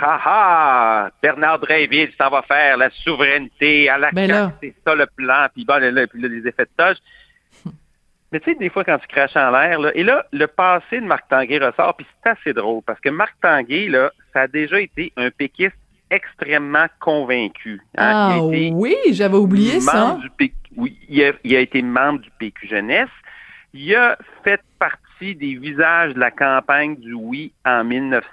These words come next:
Speaker 1: cent quatre-vingt-quinze. Euh, donc, il était dans les pubs pour le référendum. Il a aussi,
Speaker 2: <laughs>
Speaker 1: de façon anecdotique,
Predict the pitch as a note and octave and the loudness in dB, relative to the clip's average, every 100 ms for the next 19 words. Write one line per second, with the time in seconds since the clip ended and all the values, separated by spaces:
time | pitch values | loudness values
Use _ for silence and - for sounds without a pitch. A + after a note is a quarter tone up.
0 | - C#3+ C#3 _ C3+ A2+ A#2 A2+ G#2 A#2 | 0 0 0 _ -8 -4 -2 -2 -4 -6
1 | B2 A3 A3+ - - - - - - G#2+ | -6 -6 -10 -14 -20 -20 -20 -8 -2 -2
2 | G#2 A2+ G#2 C3 A#2 B2 A#2+ - C#3+ G4 | 0 -4 -4 -8 -8 -10 -14 -10 -8 -8
3 | D4+ - D3+ D3 C#3+ D3 C#3+ C3+ C#3+ B3+ | -10 -4 -2 0 0 -2 -2 -2 -2 -6
4 | C#4+ - - B3 D#3+ A#3 B3+ E3+ C4+ C4 | -8 -14 -4 -4 0 -2 -2 -2 -6 -6
5 | B3 C4 - _ _ _ _ D#3 F3 E3+ | -8 -8 -10 _ _ _ _ -2 0 0
6 | A3 G#3 F3 D#3 C#3 A#3 | 0 0 0 -2 -2 -4